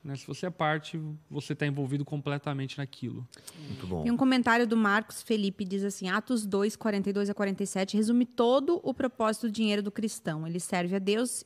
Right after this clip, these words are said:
Speaker 3: e ao, e ao próximo como, com a caridade.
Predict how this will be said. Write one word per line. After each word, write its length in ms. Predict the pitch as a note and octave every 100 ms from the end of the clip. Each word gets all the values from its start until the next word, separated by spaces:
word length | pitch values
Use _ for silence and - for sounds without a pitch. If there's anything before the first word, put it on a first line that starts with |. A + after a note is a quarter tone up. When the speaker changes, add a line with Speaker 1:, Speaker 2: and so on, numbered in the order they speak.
| -
Speaker 3:
e 100 | A3+
ao, 140 | A3 - -
e 140 | G#3
ao 100 | G3+
próximo 720 | - G3 G3 - A#3 A3+ A#3 A3
como, 720 | - G#3 G3+ G#3 G#3 G#3 G3+ - _ _ - - -
com 160 | G#3+ G3+
a 80 |
caridade. 560 | - G#3 G#3 F#3 F#3